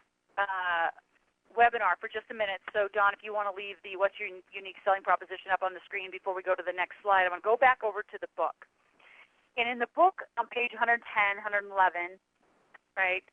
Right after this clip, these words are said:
all the way through really buying, franchises, partnering, all the way through the end, we are talking about building,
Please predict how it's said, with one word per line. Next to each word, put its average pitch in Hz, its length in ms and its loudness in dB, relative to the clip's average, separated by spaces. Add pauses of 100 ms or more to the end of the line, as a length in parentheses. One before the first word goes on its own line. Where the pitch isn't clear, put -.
all 196 120 4
the 202 100 -4
way 202 260 -2
through 190 760 0 (1040)
really 226 840 2 (100)
buying, 208 1200 -2 (320)
franchises, 202 960 -4
partnering, 202 720 -2 (300)
all 233 100 8
the 254 60 -2
way 269 100 2
through 254 200 -8
the 262 120 -8
end, 294 240 -6 (240)
we 240 320 -10
are 233 400 4 (400)
talking 262 480 4
about 196 400 2
building, 240 400 -2